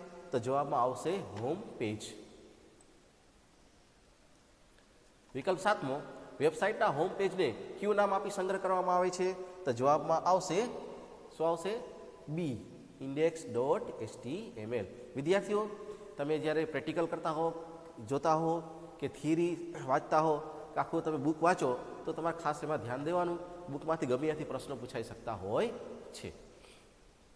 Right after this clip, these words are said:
પછી વિકલ્પ આઠ, ઉપયોગકર્તાના કોમ્પ્યુટરમાં સંગ્રહ કરવામાં આવતા ચલને શું કહે છે? આપણે જોઈ ગયા કે ગમે સંગ્રહને શું કહેવામાં આવે છે? કૂકી. વિદ્યાર્થીઓ, આ ઇમ્પોર્ટન્ટ પ્રશ્ન છે,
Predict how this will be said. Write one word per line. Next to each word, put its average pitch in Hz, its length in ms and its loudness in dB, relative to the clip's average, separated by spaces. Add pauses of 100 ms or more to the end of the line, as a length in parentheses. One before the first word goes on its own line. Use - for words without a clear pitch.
(680)
પછી 208 500 -6 (260)
વિકલ્પ 196 340 6
આઠ, 170 260 4 (960)
ઉપયોગકર્તાના 180 1300 0
કોમ્પ્યુટરમાં 180 460 0
સંગ્રહ 160 260 0
કરવામાં 170 280 0
આવતા 160 180 0
ચલને 147 340 -2
શું 151 340 -6
કહે 117 260 -2
છે? - 480 -6
આપણે 135 180 -2
જોઈ 175 160 4
ગયા 131 220 2 (320)
કે 151 100 0
ગમે 143 200 -2
સંગ્રહને 147 300 -2
શું 160 160 -6
કહેવામાં 156 280 2
આવે 165 120 4
છે? 202 220 2 (440)
કૂકી. 127 320 -6 (1500)
વિદ્યાર્થીઓ, 175 400 2
આ 151 160 4
ઇમ્પોર્ટન્ટ 160 420 2
પ્રશ્ન 170 300 0
છે, 175 160 -4